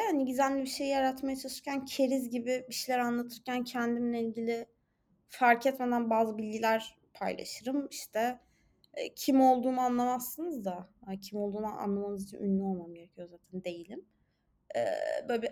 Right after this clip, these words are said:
az buçuk benimle ilgili fikriniz olur. Bilmiyorum, şu an orayı kurgulamadım açıkçası.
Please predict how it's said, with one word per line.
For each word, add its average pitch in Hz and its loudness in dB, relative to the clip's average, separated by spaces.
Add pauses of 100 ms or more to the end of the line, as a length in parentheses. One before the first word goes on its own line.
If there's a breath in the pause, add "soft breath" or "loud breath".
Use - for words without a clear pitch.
(100)
az 294 12
buçuk 247 -2
benimle 247 4
ilgili 196 -2
fikriniz 233 -2
olur. 196 -2
Bilmiyorum, 202 0
şu - -14
an 202 -6
orayı 226 -2
kurgulamadım 202 -4
açıkçası. - -12